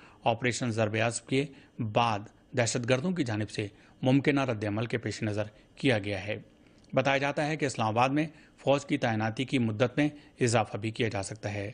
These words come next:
بعض حلقوں کا کہنا ہے کہ حکومت کا یہ اقدام عمران خان اور طاہر القادری کی جانب سے حکومت مخالف مظاہروں کے اعلان کے پیش نظر کیا گیا ہے۔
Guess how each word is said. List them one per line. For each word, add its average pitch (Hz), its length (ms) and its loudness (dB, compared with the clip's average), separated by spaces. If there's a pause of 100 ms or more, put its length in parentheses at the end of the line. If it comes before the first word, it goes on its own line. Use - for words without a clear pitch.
(380)
بعض 110 260 2
حلقوں 110 280 -2
کا 120 100 0
کہنا 127 280 0
ہے 143 80 -2
کہ 139 100 -4
حکومت 123 360 -2
کا 120 100 -2
یہ 110 100 2
اقدام 123 340 2 (360)
عمران 160 340 4
خان 139 300 2
اور 131 100 2
طاہر 117 200 2
القادری 117 460 0
کی 139 120 -2
جانب 117 280 0
سے 107 180 -4 (420)
حکومت 156 360 2
مخالف 113 440 0
مظاہروں 117 340 2
کے 147 180 -2 (420)
اعلان 120 300 2
کے 127 120 -2
پیش 113 260 -2
نظر 104 240 -2 (300)
کیا 110 220 2
گیا 98 340 -4
ہے۔ 107 140 0